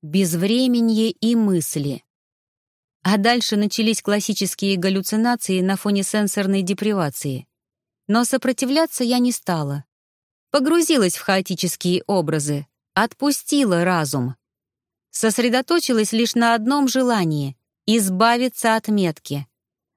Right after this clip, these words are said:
Она мешала. Даже сейчас, когда она никак не чувствовалась на коже, она назойливым комаром зудела на краю сознания, раз за разом мешая ощутить покой и свободу.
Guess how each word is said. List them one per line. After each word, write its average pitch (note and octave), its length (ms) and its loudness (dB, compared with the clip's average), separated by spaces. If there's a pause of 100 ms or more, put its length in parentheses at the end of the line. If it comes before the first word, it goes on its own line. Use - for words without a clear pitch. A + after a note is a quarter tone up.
Она F#3 240 2
мешала. D3+ 580 -2 (640)
Даже A#3 300 0
сейчас, A3 500 -2
когда F3+ 340 0
она G3+ 120 2
никак G#3+ 380 0
не A3 120 0
чувствовалась F3+ 640 -2
на F3+ 140 -2
коже, C#3+ 460 -6 (420)
она F#3 240 2
назойливым F#3 720 0
комаром F#3+ 560 0
зудела D3+ 400 0
на D3 140 -2
краю D3+ 280 -2
сознания, D3+ 720 0
раз A#3+ 280 -2
за G#3+ 220 0
разом D#3+ 340 0
мешая E3 500 0
ощутить - 720 -4 (120)
покой C4 380 0
и - 120 -8
свободу. E3 760 -4